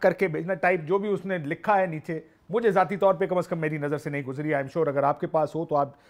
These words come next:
कर भी दीजिएगा। लेकिन अगर बहुत से लोगों ने ये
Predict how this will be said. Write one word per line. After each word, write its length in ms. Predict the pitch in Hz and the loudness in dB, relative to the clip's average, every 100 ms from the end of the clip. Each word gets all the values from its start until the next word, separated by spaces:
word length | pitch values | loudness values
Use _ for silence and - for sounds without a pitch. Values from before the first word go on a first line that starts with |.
| _ | _
कर 120 | 170 180 | -2 0
भी 120 | 180 | -2
दीजिएगा। 340 | 175 175 196 | -4 -4 -2
लेकिन 260 | 214 208 220 | -2 -2 -2
अगर 240 | 214 226 226 _ _ _ - | -2 -2 -4 _ _ _ -2
बहुत 300 | 175 262 - | 4 4 6
से 80 | 262 | 6
लोगों 280 | 226 208 208 | 6 4 2
ने 80 | |
ये 380 | 196 180 175 - | 2 0 -2 -6